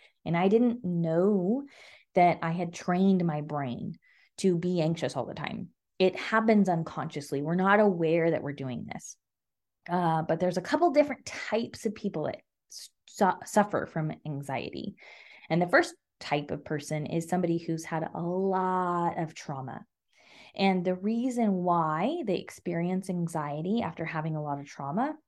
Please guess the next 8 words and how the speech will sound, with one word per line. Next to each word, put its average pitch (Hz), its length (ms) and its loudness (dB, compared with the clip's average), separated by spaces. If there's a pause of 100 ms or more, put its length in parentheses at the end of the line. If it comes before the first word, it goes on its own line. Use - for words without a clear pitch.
(200)
is 160 140 -6
because 165 460 -6
unconsciously 165 1400 -2
they're 170 340 2 (160)
l-, 160 240 -4
on 196 220 4
the 196 100 4
lookout. 156 560 -2